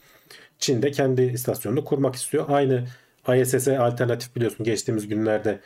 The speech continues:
e, son artık parçalarını da tamamladılar. Sürekli orada astronot, ko-, taykonot tutmaya başladılar. E, kendi şeyleri gibi,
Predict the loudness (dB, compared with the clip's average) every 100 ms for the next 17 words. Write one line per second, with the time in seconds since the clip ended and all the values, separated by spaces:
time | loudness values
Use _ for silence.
0 | -20 -20 _ _ -6 -2 -2 -2 -4 -6
1 | -4 0 0 0 -2 -4 -2 -2 0 0
2 | 2 0 0 -2 -2 -2 -2 -2 0 0
3 | 0 0 0 0 -2 -2 -4 -2 -2 -2
4 | -6 -6 -2 0 0 -2 -2 -4 -2 -2
5 | 0 -2 -2 -4 -2 -4 -6 -18 -20 -20
6 | _ -4 -2 0 -2 -2 -2 0 0 0
7 | 2 0 -2 -4